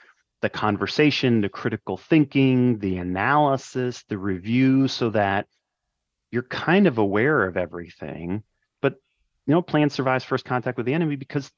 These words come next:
like I said, things change, right? The world is dynamic. But, um, you know, the, the aspect of just,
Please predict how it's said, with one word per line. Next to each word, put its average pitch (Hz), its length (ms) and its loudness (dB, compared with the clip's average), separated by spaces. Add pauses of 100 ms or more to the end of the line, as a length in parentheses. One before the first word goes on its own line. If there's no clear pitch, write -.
(280)
like 110 160 0
I 147 40 2
said, 147 240 0
things 135 560 0
change, - 760 -8 (400)
right? 98 360 0
The 107 120 -2
world 110 380 2
is 104 160 0
dynamic. 90 1000 -6 (440)
But, 131 280 4 (200)
um, 120 580 2 (920)
you 127 80 0
know, 123 120 2
the, 127 200 -2 (420)
the 127 160 0
aspect 131 540 0
of 95 140 -4
just, - 840 0